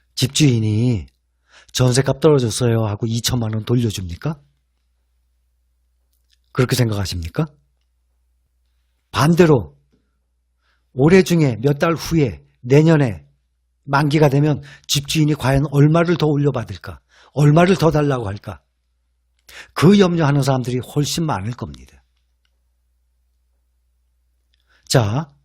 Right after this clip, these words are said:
서울의, 어, 전세값이 사억 육천이에요, 평균. 사억으로 칩시다.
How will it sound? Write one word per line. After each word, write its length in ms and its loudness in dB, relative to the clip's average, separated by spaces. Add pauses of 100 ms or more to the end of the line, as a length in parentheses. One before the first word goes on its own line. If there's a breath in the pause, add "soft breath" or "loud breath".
(280 soft breath)
서울의, 840 2
어, 540 -12 (760)
전세값이 560 0
사억 520 -4
육천이에요, 540 -4
평균. 360 -6 (440 loud breath)
사억으로 600 2
칩시다. 560 -10